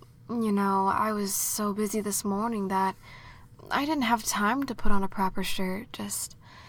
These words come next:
threw on a bra and put on my doctor's coat over top. Maybe if I just stand close to you like this, unbutton my jacket a little, maybe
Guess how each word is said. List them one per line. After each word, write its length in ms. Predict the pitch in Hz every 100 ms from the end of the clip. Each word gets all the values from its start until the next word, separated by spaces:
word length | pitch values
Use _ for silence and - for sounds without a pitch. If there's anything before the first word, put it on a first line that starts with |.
| - -
threw 360 | - 208 202 208
on 120 | 208
a 60 |
bra 440 | 196 202 202 202 233
and 220 | 233 220
put 180 | - 220
on 160 | 214
my 120 | 214 208
doctor's 420 | 208 214 240 208
coat 240 | - 202
over 240 | 208 208 202
top. 500 | - 214 226 240 - - - - - - - - -
Maybe 460 | - 233 226 208 202
if 180 | 190 196
I 80 |
just 540 | 190 - 190 - - - - - - - - -
stand 580 | - - - - 202 190
close 340 | 190 208 208 -
to 200 | - 202
you 140 | 196
like 320 | 196 202 208
this, 640 | - 202 226 - - - - - - - - - - - - - - - - - - -
unbutton 540 | 233 214 220 220 208
my 340 | 196 196 202 202 - - -
jacket 420 | - 196 202 220
a 60 |
little, 480 | 226 226 214 226 262 - - - - - - - - - - - - -
maybe 720 | 208 196 208 214 214 220